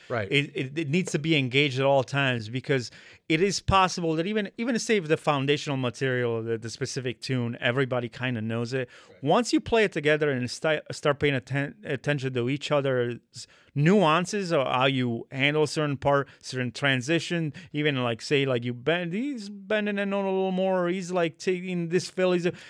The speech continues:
Speaker 1: Right.
Speaker 2: once you start being tuned to what's going on on that level,
Speaker 1: Yeah.
Speaker 2: that's when the, kinda the songs start really
Speaker 1: Yeah.
Speaker 2: breathing and, like, speaking
Speaker 1: As
Speaker 2: like
Speaker 1: life.
Speaker 2: a language. It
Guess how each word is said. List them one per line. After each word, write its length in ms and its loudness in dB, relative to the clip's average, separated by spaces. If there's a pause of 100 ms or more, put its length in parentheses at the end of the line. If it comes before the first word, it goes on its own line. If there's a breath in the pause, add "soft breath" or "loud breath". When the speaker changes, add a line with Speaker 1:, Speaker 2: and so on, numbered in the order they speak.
Speaker 1:
Right. 140 0
Speaker 2:
once 240 6
you 80 4
start 400 2
being 280 2
tuned 360 0
to 80 6
what's 520 2
going 240 2
on 160 2
on 240 0
that 200 6
level, 500 4
Speaker 1:
Yeah. 120 4
Speaker 2:
that's 180 -4
when 220 0
the, 160 2 (180)
kinda 260 0
the 140 0
songs 400 0
start 300 -2
really 360 2 (280 soft breath)
Speaker 1:
Yeah. 180 2
Speaker 2:
breathing 580 4
and, 160 0
like, 220 0
speaking 600 0
Speaker 1:
As 120 0
Speaker 2:
like 120 4 (160)
Speaker 1:
life. 40 -2
Speaker 2:
a 80 -2
language. 580 0
It 180 -8